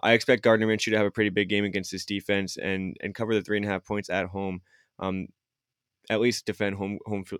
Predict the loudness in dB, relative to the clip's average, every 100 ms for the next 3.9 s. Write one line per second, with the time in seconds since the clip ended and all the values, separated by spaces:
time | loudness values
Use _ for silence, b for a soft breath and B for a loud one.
0 | -10 -8 -6 -6 -10 _ _ -6 -2 0
1 | 0 2 2 0 0 -2 0 0 2 2
2 | 2 0 0 -2 -2 0 0 0 -2 0
3 | 0 0 -2 -2 -2 -2 2 2